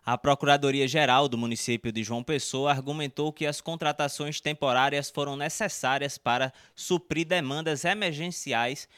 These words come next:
da gestão após a pandemia. Porém, o Ministério Público de Contas entendeu que as justificativas não se sustentam,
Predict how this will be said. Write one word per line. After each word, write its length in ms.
da 140
gestão 500
após 380
a 60
pandemia. 540
Porém, 420
o 60
Ministério 360
Público 440
de 80
Contas 440
entendeu 480
que 160
as 120
justificativas 960
não 160
se 120
sustentam, 640